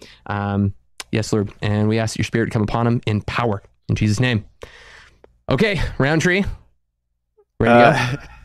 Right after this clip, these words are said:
Speaker 2: yeah. Hey, I think I would say this. Um,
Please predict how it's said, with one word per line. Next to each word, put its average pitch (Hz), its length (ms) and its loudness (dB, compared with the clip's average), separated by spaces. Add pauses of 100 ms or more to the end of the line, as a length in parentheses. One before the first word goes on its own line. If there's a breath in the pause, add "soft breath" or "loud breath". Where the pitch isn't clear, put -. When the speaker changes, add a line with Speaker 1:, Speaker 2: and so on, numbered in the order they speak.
(100)
Speaker 2:
yeah. 131 360 6
Hey, 143 420 4
I 135 80 2
think 170 200 0
I 156 60 6
would 135 100 2
say 123 180 4
this. 110 440 0 (140)
Um, 113 480 4